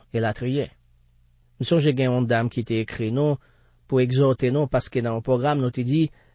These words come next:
gen anpil nan moun ki pi mal yo, se nan legliz lan nou jwenn yo, e se pa plas yo sa.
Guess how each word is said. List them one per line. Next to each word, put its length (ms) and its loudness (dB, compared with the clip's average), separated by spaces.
gen 340 2
anpil 380 6
nan 160 4
moun 240 2
ki 120 -2
pi 160 2
mal 280 2
yo, 200 2
se 200 0
nan 160 2
legliz 400 2
lan 160 0
nou 80 2
jwenn 240 2
yo, 200 2
e 400 8
se 240 -2
pa 160 -2
plas 280 -4
yo 120 0
sa. 180 -10